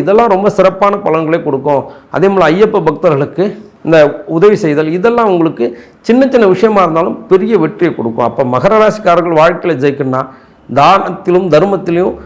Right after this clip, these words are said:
குழந்தைகளுக்கு செய்யக்கூடியது, குழந்தை வடிவத்தில் இருக்கக்கூடிய தெய்வங்களுக்கு செய்யக்கூடியது, இதெல்லாம் ரொம்ப சிறப்பான பலன்களை கொடுக்கும். அப்ப மகர ராசிக்காரங்க இன்னும் பெர்ஃபெக்ஷனா செய்யணும்னா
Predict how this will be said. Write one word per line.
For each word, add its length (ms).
குழந்தைகளுக்கு 580
செய்யக்கூடியது, 520
குழந்தை 380
வடிவத்தில் 360
இருக்கக்கூடிய 320
தெய்வங்களுக்கு 580
செய்யக்கூடியது, 540
இதெல்லாம் 300
ரொம்ப 220
சிறப்பான 360
பலன்களை 360
கொடுக்கும். 320
அப்ப 260
மகர 260
ராசிக்காரங்க 520
இன்னும் 260
பெர்ஃபெக்ஷனா 540
செய்யணும்னா 400